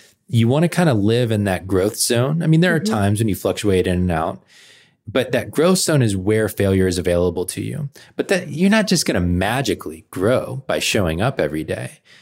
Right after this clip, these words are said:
Speaker 2: Right.
Speaker 1: Uh,
Speaker 2: It's the
Speaker 1: very
Speaker 2: push-pull.
Speaker 1: rarely.
Speaker 2: It's
Speaker 1: Exactly.
Speaker 2: a push-pull. Yeah.
Speaker 1: And so maybe they're, they're two sides of the same coin. Maybe they're different. I'm not sure. But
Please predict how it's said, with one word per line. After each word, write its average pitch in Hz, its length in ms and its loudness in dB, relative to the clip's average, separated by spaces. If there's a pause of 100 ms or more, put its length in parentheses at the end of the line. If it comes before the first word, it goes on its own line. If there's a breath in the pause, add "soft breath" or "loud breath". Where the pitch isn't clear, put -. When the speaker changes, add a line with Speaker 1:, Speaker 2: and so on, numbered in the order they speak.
Speaker 2:
Right. 190 220 2
Speaker 1:
Uh, 98 100 2
Speaker 2:
It's 98 160 -2
the - 60 -2
Speaker 1:
very 143 240 2
Speaker 2:
push-pull. 98 180 0
Speaker 1:
rarely. 92 420 -2 (380)
Speaker 2:
It's - 180 -2
Speaker 1:
Exactly. 90 220 2
Speaker 2:
a 226 40 0 (100)
push-pull. - 400 -4 (260)
Yeah. 139 260 0 (540 loud breath)
Speaker 1:
And 131 100 0
so 156 120 2
maybe 165 300 4
they're, 147 400 4
they're 123 280 2 (100)
two 147 200 0
sides 135 260 2
of 131 60 2
the 127 80 2
same 131 240 0
coin. 170 360 2
Maybe 147 260 2
they're 160 140 2
different. 160 400 -2
I'm 113 100 4
not 127 200 2
sure. 117 320 2
But 104 260 0